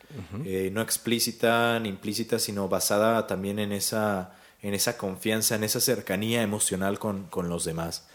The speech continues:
Speaker 2: ¿Quién mejor que tu, que tu camarada, que tu pana, que tu,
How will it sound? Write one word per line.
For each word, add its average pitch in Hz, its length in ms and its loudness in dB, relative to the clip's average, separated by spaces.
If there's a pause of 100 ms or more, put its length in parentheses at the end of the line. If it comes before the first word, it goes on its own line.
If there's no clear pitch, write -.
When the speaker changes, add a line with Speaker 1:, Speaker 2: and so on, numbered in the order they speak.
(420)
Speaker 2:
¿Quién 147 200 4
mejor 160 300 6
que 165 120 8
tu, 104 720 4
que 107 80 0
tu - 160 -6
camarada, 127 920 6
que 95 180 0
tu 92 340 -2
pana, 120 540 2
que 95 160 -2
tu, 92 540 -4